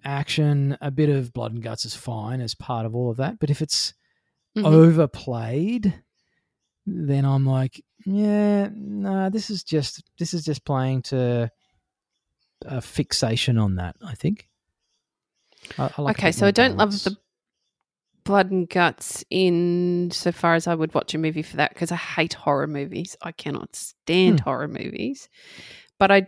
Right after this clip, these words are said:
Speaker 2: do enjoy, uh, the cinematic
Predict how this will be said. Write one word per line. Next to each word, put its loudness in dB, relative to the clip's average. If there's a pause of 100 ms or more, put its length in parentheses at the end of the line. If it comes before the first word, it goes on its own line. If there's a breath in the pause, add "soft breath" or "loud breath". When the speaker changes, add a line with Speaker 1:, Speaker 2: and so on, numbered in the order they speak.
Speaker 2:
do 4
enjoy, 0 (260)
uh, 0 (260)
the -4
cinematic 0